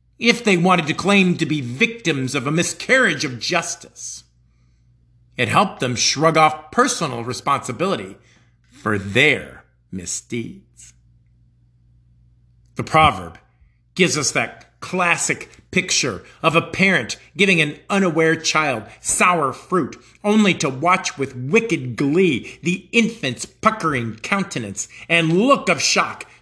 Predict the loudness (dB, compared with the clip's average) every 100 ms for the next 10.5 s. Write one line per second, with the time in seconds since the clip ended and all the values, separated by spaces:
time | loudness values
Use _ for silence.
0 | -8 -2 0 -2 0 2 2 0 -4 2
1 | 2 0 0 4 4 2 -2 2 2 2
2 | -2 -6 -4 -4 -4 -6 -8 -10 -16 _
3 | _ _ _ _ _ _ _ _ _ _
4 | _ _ _ _ _ _ _ _ _ _
5 | _ _ -18 0 4 4 2 2 2 2
6 | 2 -2 -6 -6 -12 -2 0 0 -4 -6
7 | -8 -10 _ _ -2 0 2 2 2 0
8 | -2 -2 -4 -4 -6 -8 -12 -14 -20 _
9 | _ _ -2 0 0 2 0 2 2 2
10 | 0 -2 -2 -6